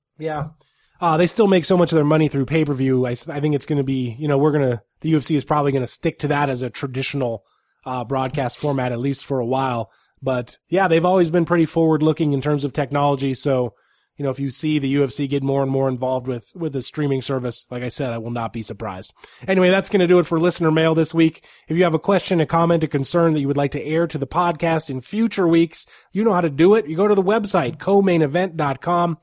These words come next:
and click the link in the top right-hand corner of the screen that says "Email the podcast." That'll get you in touch with us. While you're there, you can sign up for our Breakfast of Champions newsletter. That comes out every Friday morning to catch you up on the news and notes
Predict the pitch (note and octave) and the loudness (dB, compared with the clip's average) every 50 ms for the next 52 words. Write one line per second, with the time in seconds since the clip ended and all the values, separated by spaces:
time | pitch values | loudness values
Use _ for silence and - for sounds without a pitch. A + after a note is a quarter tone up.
0 | - - - _ _ - C3 C3 - - A3+ A#3+ A#3+ - F#3+ F3+ G3 G#3 G#3 G3+ | -16 -20 -20 _ _ -8 -8 -6 -2 0 -2 0 0 -2 -2 0 2 2 2 2
1 | G3+ E3+ D#3+ D#3 F3+ F#3+ F#3+ E3+ F3+ F#3 F3+ E3 F3 F3+ E3+ D#3 - F#3+ F#3+ F3+ | 2 0 0 2 2 0 0 0 0 0 2 2 2 2 0 2 2 2 2 2
2 | F3 E3 D3+ - - F#3+ F#3+ F#3 F3+ E3+ - - F3+ E3 F3 E3 G3 G3 F#3+ F#3 | 2 0 -2 -2 -2 0 0 0 0 0 0 -2 -2 -2 -2 -4 -2 -2 0 2
3 | F3+ F3 D#3+ D#3+ C3 - F#3 F#3 F#3+ F#3 D#3+ F#3 E3+ E3 D#3+ D3+ - _ _ _ | 2 2 0 0 -2 0 0 0 0 0 -2 -2 -2 -2 -2 -4 -6 _ _ _
4 | _ _ _ - F3+ E3+ E3 D#3+ D#3 D#3+ D3+ D#3+ F#3 F#3+ F3+ E3+ D3+ - E3+ D#3+ | _ _ _ -4 -2 0 0 0 -2 -2 -2 0 2 4 4 4 4 2 0 -2
5 | - D3+ C#3 C3+ E3+ E3+ D#3 C#3 - - _ _ _ _ - E3 E3+ F3 F3 F3 | 0 -2 -2 0 2 2 0 0 -4 -8 _ _ _ _ -4 -2 0 0 2 0
6 | E3+ E3+ G#3 G#3 G3 F#3 F3+ D#3+ F3 D#3 - F#3 F3+ G3 G3 F3+ - - G3 G3 | 0 0 0 0 2 0 0 0 -2 -4 -2 -2 -2 0 -2 -2 -2 0 2 2
7 | F#3+ F3+ E3 G3 G3 F#3+ - F3+ - G3 F3 - - G3+ G3+ F#3 F#3+ G3 F#3 F3+ | 2 2 2 0 0 0 -2 -4 -2 -2 -4 -4 -2 -2 -2 0 2 0 0 2
8 | D#3 F#3 F#3+ G#3+ A#3+ A3 F3+ F3+ E3+ D3+ C3 A#2+ G#2+ - _ _ _ _ - D3+ | 2 2 4 4 4 2 2 2 2 2 2 0 -4 -6 _ _ _ _ -4 -4
9 | D3+ - E3 D#3 D3+ E3+ D#3+ E3 D#3+ E3 D#3+ - - F3 F3 F3 F3 F3 F3 F3 | 0 0 2 2 2 2 2 2 2 0 -2 -2 0 0 2 2 2 2 2 2
10 | F#3 F#3 F3 E3 D3+ F3+ F3 - - F3+ E3+ F3 F3+ F3+ - - D#3+ D3+ D3 C#3+ | 2 2 0 0 0 -2 -2 0 0 2 2 2 2 0 -2 -2 -2 0 0 0
11 | D3+ E3 F3+ F#3+ F#3+ F3+ E3 D#3+ D#3 E3+ F#3 F#3 F3+ - - | 2 4 4 4 4 2 2 0 2 2 2 2 2 0 -4